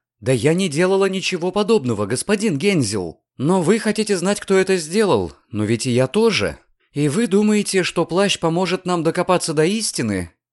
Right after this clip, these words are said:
«Не уверен, но плащ поможет узнать имя женщины, за которую я вас принял.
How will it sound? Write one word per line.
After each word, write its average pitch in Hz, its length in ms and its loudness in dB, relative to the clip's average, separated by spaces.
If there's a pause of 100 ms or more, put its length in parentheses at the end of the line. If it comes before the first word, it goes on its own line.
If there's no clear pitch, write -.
(140)
«Не 117 220 0
уверен, 175 640 0 (120)
но 113 180 -2
плащ 180 300 0
поможет 160 400 -2
узнать 156 480 -2
имя 156 240 0
женщины, 117 640 -2
за 110 120 -4
которую 170 480 -2
я 147 160 0
вас 143 220 -2
принял. 90 580 -6